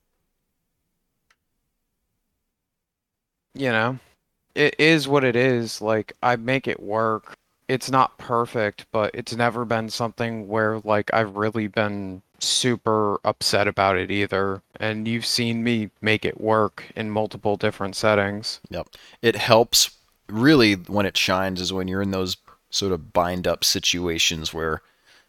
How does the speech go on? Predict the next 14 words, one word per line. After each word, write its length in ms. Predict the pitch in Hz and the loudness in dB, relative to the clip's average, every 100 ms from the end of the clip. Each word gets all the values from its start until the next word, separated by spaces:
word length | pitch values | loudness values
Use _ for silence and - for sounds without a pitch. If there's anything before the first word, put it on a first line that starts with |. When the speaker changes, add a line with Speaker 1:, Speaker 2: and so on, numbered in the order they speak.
| - | -6
Speaker 2:
I 120 | 87 | -2
think 160 | 95 95 | -2 -4
the, 80 | 87 - - | -6 -6 0
the, 400 | 98 92 92 87 | 2 2 2 0
the, 300 | 98 101 107 87 | 0 0 0 -2
the 200 | 101 95 107 _ _ | -4 -4 -6 _ _
most 300 | - 117 104 | -2 0 0
recent 360 | 98 101 101 101 | 0 0 0 -2
example 540 | 92 85 92 90 87 | -4 -4 -4 -2 -2
I 160 | 82 85 | 0 0
have 340 | 92 82 80 | -2 -2 -2
is 120 | 82 80 | -4 -4
probably 440 | 90 85 80 85 | -2 -2 -2 -6
either, 600 | 78 87 85 85 85 80 | -6 -8 -6 -4 -4 -6